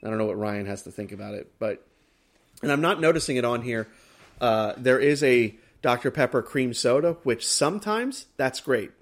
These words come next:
One of my brothers loves it. Uh, sometimes it's really good, but sometimes it's just too overwhelming. Regular old Doctor Pepper, man. Regular old Doctor Pepper over ice,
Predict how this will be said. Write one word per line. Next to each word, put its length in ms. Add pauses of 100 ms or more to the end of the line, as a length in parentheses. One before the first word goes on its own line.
One 160
of 40
my 80
brothers 380
loves 380
it. 120 (760)
Uh, 220
sometimes 560
it's 160
really 200
good, 280 (380)
but 160
sometimes 460
it's 280
just 480
too 240
overwhelming. 800
Regular 340
old 140
Doctor 320
Pepper, 320
man. 220
Regular 280
old 160
Doctor 300
Pepper 480 (340)
over 300
ice, 460